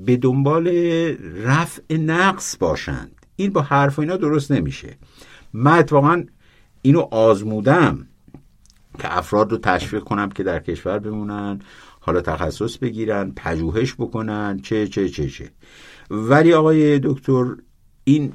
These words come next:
حسی که خود شخص از محیط و جامعه و دانشگاه و چه و چه می‌گیره،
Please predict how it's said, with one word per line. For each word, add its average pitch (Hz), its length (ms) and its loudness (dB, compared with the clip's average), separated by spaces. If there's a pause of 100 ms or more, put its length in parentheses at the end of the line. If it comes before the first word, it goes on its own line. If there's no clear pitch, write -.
(520)
حسی 175 460 6
که 135 140 2
خود 110 240 0
شخص 101 340 -2
از 92 220 -6
محیط 98 480 -6
و 101 120 -4
جامعه 95 400 -4
و 95 500 -4
دانشگاه 92 760 -4
و 98 80 -6
چه - 140 -8
و 90 100 -4
چه 98 180 -8
می‌گیره، 95 500 -4